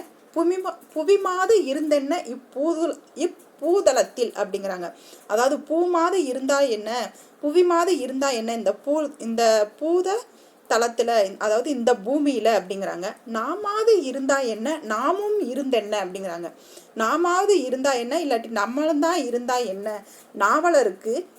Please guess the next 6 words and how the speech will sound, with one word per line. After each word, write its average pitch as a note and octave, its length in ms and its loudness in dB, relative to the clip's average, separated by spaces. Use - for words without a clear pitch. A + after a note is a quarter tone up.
கோமான் E4+ 640 8
அழக-, B3+ 560 0
கோமான் F4 560 4
அழகர்மால் C#4+ 800 2
சீதக்காதி F#4 800 2
கொடைகரத்து." B3+ 760 2